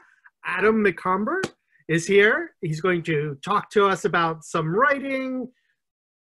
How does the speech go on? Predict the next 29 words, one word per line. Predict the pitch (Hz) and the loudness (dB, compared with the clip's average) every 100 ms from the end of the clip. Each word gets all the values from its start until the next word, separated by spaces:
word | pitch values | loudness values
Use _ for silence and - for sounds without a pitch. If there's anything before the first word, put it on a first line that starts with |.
| _ | _
his | 127 127 | -16 -6
new | 160 170 180 | -2 0 2
book, | 185 220 262 - - _ _ | 4 4 2 -8 -20 _ _
and | 170 | -4
everything. | 180 185 214 214 277 339 - _ _ _ | -2 2 2 0 -6 -8 -12 _ _ _
So | - 214 196 190 185 185 180 _ _ 175 | 0 2 4 2 2 0 -2 _ _ -4
let | 196 | 0
me | 202 196 190 185 165 _ _ _ | 2 2 0 -2 -8 _ _ _
just | - 185 175 - - - _ _ _ _ _ _ _ _ | 0 0 0 -8 -18 -20 _ _ _ _ _ _ _ _
ask, | 170 175 170 - - 143 | -2 0 -2 -10 -16 -8
uh, | 151 147 147 139 135 - | -6 -6 -10 -14 -16 -8
Adam | 160 165 170 | -4 -2 -2
to | 151 156 139 151 - _ - _ _ _ _ _ - | -2 -2 -2 -6 -10 _ -20 _ _ _ _ _ -20
share | - 202 190 180 170 | -4 2 4 4 2
a | |
bit | 156 175 | 0 -2
about | 170 175 | 0 -2
himself. | 170 - 175 - | -2 -2 -4 -4
But | 160 | -12
first, | - 247 240 214 - - - | 2 6 6 4 -4 -18 -12
let | 147 165 | -8 -4
me | 175 175 | -4 -4
read | 151 175 185 185 180 185 214 208 _ _ _ | -4 -4 -2 -2 0 -2 -4 -8 _ _ _
a | 147 | -10
description | 147 147 - 208 - 220 220 - | -8 -8 0 0 2 0 0 -2
of | 180 226 202 | 0 0 -2
his | 165 214 202 185 | 2 2 2 -8
new | 170 175 226 | -6 0 0
book, | 254 254 165 - | 4 4 4 -2